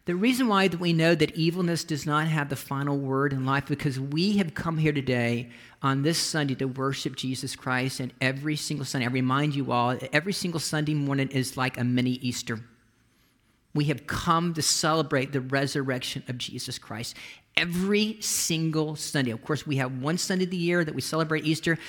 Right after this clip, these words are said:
but every single Sunday is considered a mini Easter. We've come to celebrate this, that evil does not have the final word,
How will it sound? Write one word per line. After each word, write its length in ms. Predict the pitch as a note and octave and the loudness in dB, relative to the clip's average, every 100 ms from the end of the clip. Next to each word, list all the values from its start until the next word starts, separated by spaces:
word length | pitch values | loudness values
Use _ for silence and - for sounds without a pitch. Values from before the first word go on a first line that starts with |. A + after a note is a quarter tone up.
| - - | -16 -4
but 160 | B2+ - - | -4 -4 0
every 640 | D3+ F3+ F#3+ G3 G#3 G#3+ | 0 2 0 4 4 2
single 720 | - - - E3+ F3 E3+ F3 D#3+ | 0 0 0 2 0 0 -2 -2
Sunday 520 | - - D3 C3 B2 | -4 0 0 0 -2
is 160 | B2+ - | -2 -4
considered 580 | C3 - - C#3+ C#3 - | -6 -4 -4 -2 -4 -4
a 60 | C3+ | -4
mini 560 | C3 C3+ C#3+ D3 E3 - | -2 -2 -2 -2 -4 -2
Easter. 360 | D3 - C#3 - | -4 -4 -8 -10
We've 220 | B2+ G#2+ | -12 -12
come 440 | - - D3+ D3+ D3+ - - - | -10 -6 -2 0 -2 -6 -18 -6
to 80 | C3+ | -4
celebrate 800 | - - E3+ E3 C#3 C3 B2 - - - | 0 2 4 4 2 0 0 -4 -12 0
this, 420 | C3 A2+ - - - - - | 0 0 -4 -10 -14 -20 -6
that 140 | C3 - | -6 -2
evil 340 | D#3 D#3+ E3 D#3 | 0 2 2 -2
does 220 | B2+ B2+ | -4 -2
not 280 | C3+ C3+ - | 0 0 -2
have 180 | - C3+ | -8 -6
the 60 | |
final 360 | - B2 B2 B2+ | -8 -6 -6 -6
word, 360 | C3 C#3 C#3+ | -8 -8 -10